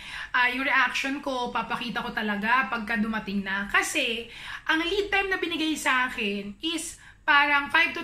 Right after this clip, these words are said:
ten days within Luzon because of the E C Q. Syempre, maraming backlog sa mga courier.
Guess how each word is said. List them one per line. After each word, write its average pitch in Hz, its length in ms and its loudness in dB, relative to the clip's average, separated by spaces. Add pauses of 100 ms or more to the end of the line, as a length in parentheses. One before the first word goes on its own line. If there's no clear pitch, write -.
ten 269 240 -2
days 208 640 -2
within 320 400 -2
Luzon 214 640 -2
because 294 480 0
of 294 160 -4
the 247 320 0
E 233 80 -2
C 208 240 -4
Q. 254 160 -8
Syempre, 240 320 -4
maraming 214 400 0
backlog 262 560 4
sa 254 160 -2
mga 214 320 -2
courier. 302 640 -4